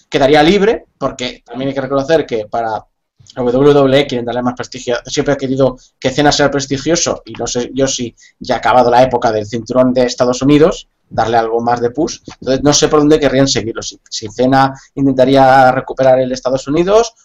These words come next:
o si Cena ya se empezaría a meter contra Sheamus. Es por lo que yo tiraría.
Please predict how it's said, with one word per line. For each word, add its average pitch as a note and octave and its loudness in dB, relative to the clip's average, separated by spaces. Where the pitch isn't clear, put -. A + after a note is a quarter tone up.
o A#2 -4
si B2+ -6
Cena C3 -2
ya C3+ 2
se C#3 -4
empezaría C3 0
a - 0
meter B2+ -2
contra C3+ -8
Sheamus. - -14
Es B2+ -10
por D3+ 0
lo C3+ 2
que A#2+ 2
yo A#2+ 0
tiraría. G2+ -8